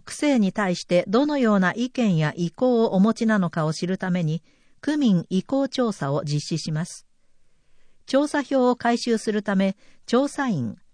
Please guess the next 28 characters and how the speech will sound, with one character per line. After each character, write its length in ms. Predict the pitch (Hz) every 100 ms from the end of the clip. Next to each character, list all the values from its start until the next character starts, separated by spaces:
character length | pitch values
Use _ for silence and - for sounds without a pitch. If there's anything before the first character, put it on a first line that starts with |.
| _
区 140 | - 247
の 160 | 175 -
委 100 | 135
託 300 | 190 - 208
業 200 | 190 160
者 260 | - - - -
が 200 | 208 202 - _ _
ご 120 | 165
家 160 | 202 254
庭 240 | 277 247 233
を 40 |
訪 200 | 226 220
問 200 | 214 214
し 120 | -
ま 140 | 202 214
す 100 | 180
の 140 | 165
で、 180 | 160 170 _ -
ご 140 | 175
協 240 | - 262
力 360 | 262 254 - 240
を 80 | 233
お 60 | 156
願 260 | 165 170
い 40 | 165
し 140 | -
ま 140 | 165 180
す。 200 | -